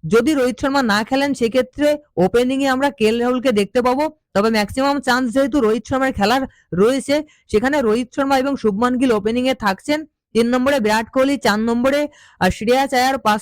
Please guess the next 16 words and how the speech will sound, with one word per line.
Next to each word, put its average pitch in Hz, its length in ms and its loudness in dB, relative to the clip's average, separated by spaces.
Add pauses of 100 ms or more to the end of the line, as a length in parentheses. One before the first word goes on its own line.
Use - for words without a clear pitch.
নম্বরে 247 380 0
অক্ষর 254 400 0
প্যাটেল, 233 380 -2 (280)
ছয় 214 160 2
নম্বরে 262 360 0
লোকেশ 247 500 0
রাহুল, 247 320 0 (280)
সাত 208 280 0
নম্বরে 262 260 0
হার্দিক 202 460 -2
পান্ডিয়া, 233 520 0 (240)
আট 196 240 2
নম্বরে, 247 320 2
আহ, 196 260 0
রবীন্দ্র 240 400 0
জাদেজা, 208 500 0